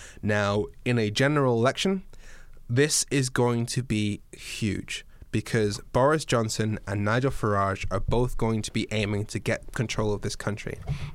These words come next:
And they are, they are on a very good footing. And if Boris Johnson ends up just five seats short of a majority, I promise you, Nigel Farage will be a cabinet minister the next day.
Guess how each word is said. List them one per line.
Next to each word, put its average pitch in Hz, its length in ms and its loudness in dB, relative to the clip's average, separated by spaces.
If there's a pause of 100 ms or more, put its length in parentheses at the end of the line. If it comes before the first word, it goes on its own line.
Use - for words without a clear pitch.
(100)
And 107 220 0
they 107 80 2
are, 107 140 2 (160)
they 120 120 4
are 110 120 4
on 104 100 2
a 98 80 0
very 110 300 2
good 123 240 -2
footing. - 400 -6 (480)
And 104 100 -2
if - 140 -4
Boris 151 300 4
Johnson 165 580 0
ends 123 280 2
up 104 240 0 (360)
just - 220 -2 (200)
five 135 300 2
seats - 320 0
short 165 420 2
of 147 100 2
a 151 40 2
majority, 156 680 4 (680)
I 120 240 4 (120)
promise 139 480 4
you, 98 280 -2 (280)
Nigel 117 380 2
Farage 107 460 2
will 104 80 -2
be 104 160 0
a 101 60 0
cabinet 110 420 2
minister 101 440 0
the 98 120 0
next - 420 -4
day. - 240 -2